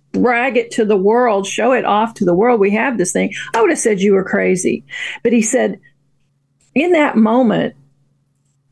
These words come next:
I felt, you know, this was, this was a, a living creature,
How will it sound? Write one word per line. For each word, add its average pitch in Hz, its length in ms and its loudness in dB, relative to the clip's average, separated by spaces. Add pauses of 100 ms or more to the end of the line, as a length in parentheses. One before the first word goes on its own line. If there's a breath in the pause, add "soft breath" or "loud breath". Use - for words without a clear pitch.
(160)
I 214 200 -2
felt, 214 500 -2 (400)
you 247 80 0
know, 208 100 2
this 285 240 -2
was, 349 340 0
this 233 200 -2
was 254 240 0
a, 254 340 2
a 226 140 0
living 208 560 2
creature, - 680 -6